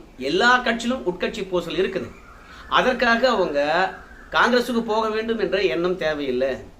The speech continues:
பா ஜ கவுல ஒரு பிரச்சனை தான் இருக்கும், ஆனா காங்கிரஸ்ல ஒவ்வொரு நாளும் பிரச்சனை, ஒவ்வொரு இடத்துலயும் பிரச்சனை. காங்கிரஸ்ல இல்லாத கோஷ்டி பூசல் உலகத்திலேயே கிடையாது. காங்கிரஸ்ல யாருக்கு என்ன மரியாதை இருக்குது?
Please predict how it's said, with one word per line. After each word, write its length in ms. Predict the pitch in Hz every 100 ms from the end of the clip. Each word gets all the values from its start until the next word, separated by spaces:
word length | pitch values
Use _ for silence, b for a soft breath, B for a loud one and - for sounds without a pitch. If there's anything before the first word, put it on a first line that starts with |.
| - - b b -
பா 140 | 127 156
ஜ 140 | 214 233
கவுல 300 | 214 190 180 208
ஒரு 160 | 180 202
பிரச்சனை 300 | 214 214 220
தான் 160 | 220
இருக்கும், 260 | 208 190 120 - -
ஆனா 180 | 143 156
காங்கிரஸ்ல 500 | 160 165 214 214 190 196 202 -
ஒவ்வொரு 340 | 151 170 208
நாளும் 300 | 208 214 254
பிரச்சனை, 320 | 226 - 196 226 247 - -
ஒவ்வொரு 300 | 147 165 208
இடத்துலயும் 400 | 202 226 240 233
பிரச்சனை. 300 | 220 - 208 185 - - b b b -
காங்கிரஸ்ல 440 | 156 208 226 220 208
இல்லாத 400 | 196 208 196 185
கோஷ்டி 360 | 185 226 233
பூசல் 360 | 226 196 208 233
உலகத்திலேயே 460 | 143 170 196 196 220
கிடையாது. 280 | 202 185 - - - B B -
காங்கிரஸ்ல 520 | 156 220 226 190 175 196
யாருக்கு 500 | 156 160 233 226 214 240 - - - 143
என்ன 300 | 165 240 262
மரியாதை 400 | 208 208 208 190
இருக்குது? 280 | 190 170